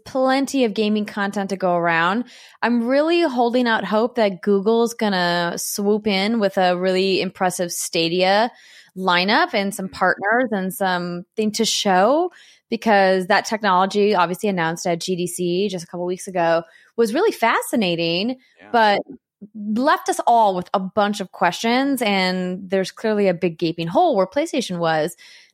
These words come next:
Speaker 1: Now, I still think that PlayStation's gonna do some announcements around G D C, or excuse me, around E three.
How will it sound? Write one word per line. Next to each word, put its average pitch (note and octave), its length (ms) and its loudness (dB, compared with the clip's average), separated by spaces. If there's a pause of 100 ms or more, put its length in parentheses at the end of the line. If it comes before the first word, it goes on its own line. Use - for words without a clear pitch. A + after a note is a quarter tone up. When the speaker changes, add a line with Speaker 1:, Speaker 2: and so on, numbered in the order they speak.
Speaker 1:
Now, A3+ 160 2
I E4+ 140 4
still G#4 400 2
think G#3 400 -2
that F#3+ 200 0
PlayStation's F#3+ 520 -2
gonna F#3 180 -2
do E3+ 140 -2
some F3+ 180 -2
announcements E3+ 640 -2
around F3 800 0 (300)
G G3+ 180 -2
D C4+ 140 0
C, D4 360 0
or G3 80 0
excuse F#3+ 260 0
me, F3 100 0
around E3+ 480 2
E A#3+ 100 0
three. D4+ 480 -4